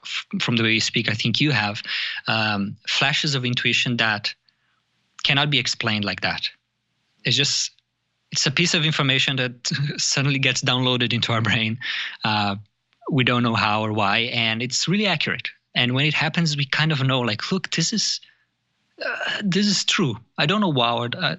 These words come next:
why, I don't know how, but this is true." So if we're talking about intuition, I think, I think meditation can help with both of these, uh, definitions of intuition. What I have found in my own practice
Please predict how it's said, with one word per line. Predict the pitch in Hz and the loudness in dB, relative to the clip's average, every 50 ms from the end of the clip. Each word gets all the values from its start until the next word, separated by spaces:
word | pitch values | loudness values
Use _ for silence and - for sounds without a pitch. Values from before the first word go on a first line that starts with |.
| - | -4
why, | 196 160 131 123 117 117 120 120 | -2 2 2 4 4 4 2 0
I | 120 | 0
don't | 120 135 147 165 | -2 0 0 0
know | 175 160 | 0 0
how, | 135 - 113 110 110 | 0 0 0 0 0
but | 110 113 120 - | -2 -2 -2 -2
this | - 143 135 151 | 0 0 2 2
is | 143 - - | 2 2 2
true." | - - 113 98 - - _ _ _ _ _ _ _ - - - - - - - - _ - | 2 2 0 -4 -6 -10 _ _ _ _ _ _ _ -8 -6 -6 -6 -8 -14 -16 -12 _ -2
So | - - 127 123 123 | 0 2 2 2 2
if | 127 120 - | 2 2 0
we're | - 135 | 0 0
talking | 131 - 147 143 - 180 | 0 2 0 2 2 2
about | 165 151 143 139 135 | 2 2 2 2 2
intuition, | 135 131 - - - 120 - - 139 123 120 123 123 - _ _ _ _ _ _ _ _ _ _ _ _ _ _ _ _ _ _ _ _ - | 0 0 0 0 2 2 2 2 0 0 -2 -2 -6 -12 _ _ _ _ _ _ _ _ _ _ _ _ _ _ _ _ _ _ _ _ -2
I | - 160 | 0 2
think, | - 208 202 208 - - - | 2 2 0 0 0 0 2
I | 156 | 2
think | 147 - 202 202 | 2 4 4 4
meditation | 185 160 151 - 147 139 - - 139 | 4 4 2 2 2 2 2 0 0
can | 135 139 123 | 0 2 2
help | 120 127 123 123 - - | 2 2 0 0 -2 -2
with | 123 117 107 117 - - - | -2 -2 -2 -2 -6 -2 0
both | 131 131 135 127 - | 2 2 2 2 0
of | 123 107 107 | -2 -2 0
these, | 107 104 104 101 - - - - - _ _ _ _ _ _ _ _ _ _ - - | 0 0 0 0 0 -2 -2 -6 -8 _ _ _ _ _ _ _ _ _ _ -6 -2
uh, | 127 113 110 110 | -2 0 0 0
definitions | 104 104 104 - - 113 113 110 - - 117 110 107 - - - - _ _ _ _ _ - | 0 -2 0 0 2 2 2 2 2 0 0 0 0 -2 -4 -6 -8 _ _ _ _ _ -2
of | 120 110 107 | 0 0 0
intuition. | 110 104 - - 110 101 - - 107 120 151 - _ _ _ _ _ _ - - _ _ _ _ _ - - - - - - - - - - _ | 0 0 0 0 0 0 0 0 -2 -4 -6 -8 _ _ _ _ _ _ -20 -20 _ _ _ _ _ -12 -8 -6 -4 -4 -4 -4 -6 -8 -6 _
What | - 135 143 | 0 2 2
I | 160 | 2
have | 156 175 170 | 2 0 0
found | - - 156 143 143 143 | 0 0 2 2 2 2
in | 139 135 | 2 2
my | 127 120 120 | 2 2 0
own | 120 123 123 | 0 -2 -2
practice | - - 117 127 127 - 120 110 110 - - - | 0 0 0 0 0 -2 -2 -2 -2 -2 -2 -4